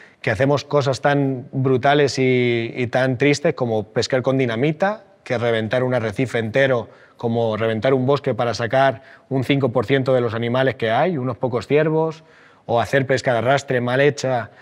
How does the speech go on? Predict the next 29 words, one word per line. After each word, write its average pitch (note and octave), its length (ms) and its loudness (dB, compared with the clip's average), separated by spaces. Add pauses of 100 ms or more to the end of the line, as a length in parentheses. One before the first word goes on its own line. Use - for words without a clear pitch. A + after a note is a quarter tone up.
(260)
que A2+ 120 -4
sería A#2+ 220 2
como B2+ 180 0
arrancar A#2 400 0
el A#2+ 380 0
bosque C3+ 260 0
de C3 100 2
raíz B2+ 280 0
para B2 200 0
llevarte B2 680 0
unos C3 240 -2
pocos A#2+ 280 -2
conejos. D#3+ 800 -4 (500)
O - 40 -20
sea, C#3 140 4
es C3 60 2
realmente D3+ 920 2
escandaloso B2 580 -2
que C#3 60 0
hagamos C3+ 360 0
esto F3 580 -2
o G#2+ 160 -10
que G#2 100 -4
saquemos A#2+ 460 -2
estos A#2+ 260 -6
animales B2 420 0
como B2+ 200 -4
los A#2+ 160 -4
tiburones, B2 680 -2